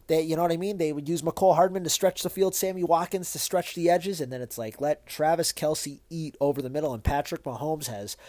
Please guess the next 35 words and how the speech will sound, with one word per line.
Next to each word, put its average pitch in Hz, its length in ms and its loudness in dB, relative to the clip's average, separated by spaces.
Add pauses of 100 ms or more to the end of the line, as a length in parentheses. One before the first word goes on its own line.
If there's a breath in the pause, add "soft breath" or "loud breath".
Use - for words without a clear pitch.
(140 loud breath)
found 175 400 -2
himself 170 540 2
somebody 170 400 -4
to 170 60 -6
trust - 420 -6
in. 92 120 -16 (960)
That's 139 260 2
what 160 120 2
we 147 100 -6
got. 104 260 -8 (1040)
Those 185 260 4
are 175 160 4
the 147 80 -2
ten 202 320 -6
best 190 260 4
tight 175 220 4
ends, 151 220 0 (120)
I 139 220 0
believe, 135 300 -4
in 123 80 -10
the 120 80 -8
N 107 80 -8
F - 160 -12
L. 80 160 -14 (1900 soft breath)
Now, 120 100 -6
next 180 340 2
week, 123 360 -6 (240)
what 135 160 -2
I'm 139 100 -6
gonna 131 160 -4
do 127 160 -4
in 127 140 -8
regards 127 400 -2
to 180 80 -6
lists - 640 -6